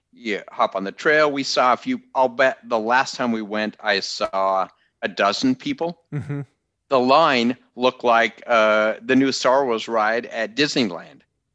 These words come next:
Speaker 1: I, as I rode by and looked at the line, I'm like, "What's going on over there?" I watched the line go and go and go and go. It was forever.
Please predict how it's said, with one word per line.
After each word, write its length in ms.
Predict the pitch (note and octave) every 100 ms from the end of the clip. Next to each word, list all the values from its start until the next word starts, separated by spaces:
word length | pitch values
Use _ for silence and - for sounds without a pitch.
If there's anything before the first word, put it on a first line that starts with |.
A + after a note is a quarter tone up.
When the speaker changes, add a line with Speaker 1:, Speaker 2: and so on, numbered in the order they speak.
| _ _ _
Speaker 1:
I, 140 | B2+ B2
as 260 | - C#3
I 120 | B2 A2
rode 380 | G#2+ C3+ E3 C3+
by 200 | C#3+ C3
and 240 | G#2+ G2+
looked 200 | C#3+ -
at 120 | C3
the 80 | C3+
line, 200 | B2+ G#2+
I'm 80 | G2+
like, 160 | G#2 - -
"What's 200 | E3+ -
going 260 | C3+ A#2+
on 140 | A2+ A#2+
over 160 | A2+ A#2
there?" 260 | G#3 D3+ - _ _ -
I 100 | A2
watched 340 | G2+ G2+ -
the 60 | G#2
line 280 | G2 F#2+ G2
go 420 | F#2 F#2+ G2 F#2
and 160 | - F#2+
go 80 | _ _ _
and 120 | A#2 A#2
go 240 | B2+ C3 -
and 160 | C#3+ D3+
go. 220 | D#3+ -
It 140 | D#3
was 220 | C#3+ D#3+ -
forever. 580 | E3 D3 E3+ A#2 D2